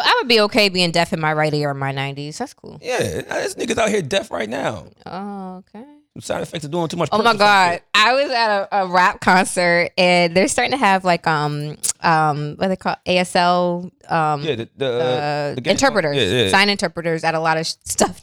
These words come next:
Speaker 1: now. And so I was at the show and it was a white guy and the guy was rapping and he was like, "I don't know what he's saying." <laughs> Like, he was trying to, like, he was like,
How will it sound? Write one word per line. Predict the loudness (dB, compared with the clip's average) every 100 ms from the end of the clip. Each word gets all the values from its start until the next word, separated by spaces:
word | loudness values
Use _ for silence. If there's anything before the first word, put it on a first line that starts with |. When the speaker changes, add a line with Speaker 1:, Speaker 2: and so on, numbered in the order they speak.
| -10
Speaker 1:
now. | -10 _ _ _ -12 -6 -4 0 2
And | 2
so | 4 4
I | 2
was | 0
at | -2
the | -4 -4
show | 0 2 4
and | 2
it |
was | 0
a | 0
white | 2 0 2
guy | 2 2 0 -8 -20 -20 -20 _
and | 2 4 4 0
the | -4 0
guy | 2 2
was | 0 -2
rapping | 2 2 2 -2 -6 -2
and | 0
he | 0 0
was | 0
like, | 0 0 0 -4 _ _ _ _ _ _ _ _ _ _ _ -10
"I | -8
don't | -6 -8
know | -8
what | -10
he's | -10
saying." | -16 -18 -18 -2 -2 -4
<laughs> | _
Like, | 0 2 2 -2 -2
he | 0
was | 0 2
trying | 4 4
to, | 2
like, | 0 0 -2 _ -4
he | -2 -2
was | 0
like, | -2 -4